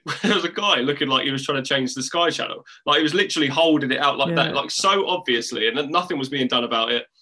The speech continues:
Speaker 1: Salah was basically in a rave at
Speaker 2: Yeah,
Speaker 1: that point.
Speaker 2: literally.
Speaker 1: Um, so, so no wonder he missed. But yeah, it was, um, yeah, it's crazy. I've ne-, never seen it to that level before.
Speaker 2: No,
Speaker 1: Obviously, it's
Speaker 2: uh,
Speaker 1: hap-, it happens, but
Speaker 2: yeah,
Speaker 1: I've never seen it
Speaker 2: but
Speaker 1: like that. That's,
Speaker 2: not
Speaker 1: that's
Speaker 2: to the
Speaker 1: crazy.
Speaker 2: blatant level, and then just be like, "Oh,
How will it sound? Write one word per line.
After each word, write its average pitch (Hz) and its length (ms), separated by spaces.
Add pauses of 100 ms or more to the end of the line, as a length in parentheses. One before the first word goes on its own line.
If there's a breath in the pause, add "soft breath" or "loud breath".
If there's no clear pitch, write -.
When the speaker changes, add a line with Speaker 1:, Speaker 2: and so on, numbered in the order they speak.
(200 loud breath)
Speaker 1:
Salah 170 280
was 139 120
basically 127 360
in 117 60
a 113 60
rave 117 440 (360)
at 127 100
Speaker 2:
Yeah, 180 60
Speaker 1:
that - 100
point. 123 300 (180)
Speaker 2:
literally. 156 340
Speaker 1:
Um, 131 140
so, 131 140 (260)
so - 200
no 160 120
wonder 135 240
he 120 80
missed. 120 420
But 123 140
yeah, 151 160
it 123 220
was, 131 180
um, 123 340 (1120 loud breath)
yeah, 185 160
it's 131 140
crazy. 180 320
I've 127 180
ne-, 170 300
never 160 180
seen 147 260
it - 120
to - 60
that 117 140
level 120 240
before. - 280
Speaker 2:
No, 147 160
Speaker 1:
Obviously, 127 240
it's 135 80
Speaker 2:
uh, - 20
Speaker 1:
hap-, 139 220
it 139 120
happens, 135 500
but 123 120
Speaker 2:
yeah, - 80
Speaker 1:
I've 127 60
never 131 160
seen 123 180
it 107 80
Speaker 2:
but 190 120
Speaker 1:
like - 80
that. 101 260
That's, - 120
Speaker 2:
not 170 200
Speaker 1:
that's - 120
Speaker 2:
to - 20
the 160 100
Speaker 1:
crazy. 139 100
Speaker 2:
blatant 151 400
level, 143 300
and 120 100
then 123 80
just 127 100
be 147 60
like, 131 240
"Oh, 135 400